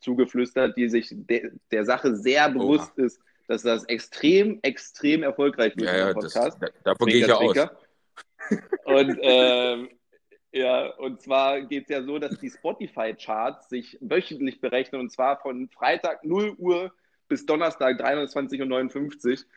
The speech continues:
Speaker 1: Und wir wollen natürlich die ganze Hörerschaft, äh, mitnehmen. Und deswegen ist es immer am schlausten, deswegen macht das, äh, machen die anderen Podcaster das auch. Und wir wollen es natürlich bei diesem, ähm, bei dieser professionellen Reihe auch
Speaker 2: Wir wollen
Speaker 1: einplatzieren,
Speaker 2: natürlich im,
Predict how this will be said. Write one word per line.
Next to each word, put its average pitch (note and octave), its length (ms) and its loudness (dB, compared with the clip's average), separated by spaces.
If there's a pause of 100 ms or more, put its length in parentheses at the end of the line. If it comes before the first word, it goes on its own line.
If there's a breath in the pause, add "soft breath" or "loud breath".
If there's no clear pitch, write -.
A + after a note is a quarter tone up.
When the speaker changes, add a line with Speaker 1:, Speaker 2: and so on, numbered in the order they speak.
(160 soft breath)
Speaker 1:
Und B2+ 160 -2
wir C3+ 120 6
wollen C#3+ 140 4
natürlich C#3 320 2
die C3+ 100 -4
ganze C#3 260 2
Hörerschaft, C3 720 -2
äh, G#2 160 -4
mitnehmen. A2+ 640 -4 (360)
Und A2 160 -4
deswegen C3 340 2
ist C3+ 120 0
es B2+ 100 -4
immer C3+ 160 2
am B2+ 100 2
schlausten, C3+ 440 0
deswegen C3 300 0
macht C3 220 -2
das, C3 260 -4
äh, A#2+ 380 2
machen B2 300 -4
die B2 100 0
anderen C3 260 -2
Podcaster C#3 580 -2
das A#2 120 -2
auch. B2+ 180 -2
Und A#2+ 120 -2
wir A#2+ 100 4
wollen A#2+ 160 0
es A2+ 80 -4
natürlich A#2+ 320 -2
bei A2+ 140 -2
diesem, A2 280 -8 (520)
ähm, G#2+ 600 2 (520)
bei G#2+ 100 4
dieser A2 380 6
professionellen A2+ 720 -2
Reihe A#2 340 4
auch C3 460 -2
Speaker 2:
Wir G2 160 6
wollen A2 160 8
Speaker 1:
einplatzieren, B2+ 280 2
Speaker 2:
natürlich B2 180 0
im, B2 240 0